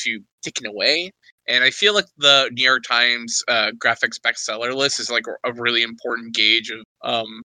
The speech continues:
you know, like, what books are, like, really big outside of just, uh, Diamond. Because also, uh, it was revealed that the overall, or the, uh, uh, the overall best-selling book of s-, uh, of September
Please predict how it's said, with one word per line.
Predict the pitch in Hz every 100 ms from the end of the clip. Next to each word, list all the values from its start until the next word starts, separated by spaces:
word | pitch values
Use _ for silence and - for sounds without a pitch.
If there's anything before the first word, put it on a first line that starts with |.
| _
you | 170
know, | 143 143 -
like, | 165 175 170
what | 190 185 -
books | 180 - -
are, | 165
like, | 151 131
really | 127 139 139
big | 120 131 127 120
outside | 110 123 - 127 123
of | 120 110
just, | - 120 113 - - - _ _
uh, | 123 113 113 -
Diamond. | 113 123 139 156 - _ _ -
Because | 120 120 113 113 - -
also, | 165 240 - 117 110 117 - -
uh, | 131 127 127 127 _ _ _ -
it | 143
was | 123
revealed | 127 120 127 123 127 120 120
that | 127 123 -
the | 127 135
overall, | 147 143 135 135 131 131 123 - -
or | 135 131
the, | 123 135 147
uh, | 139 139 135 131
uh, | 131 143
the | 151
overall | 143 143 143 139 120 -
best-selling | 131 - 143 131 117
book | 123 135 - - _ _ -
of | 123 123 117
s-, | - - - - -
uh, | 123 113 113 -
of | 117
September | - 123 - 160 208 117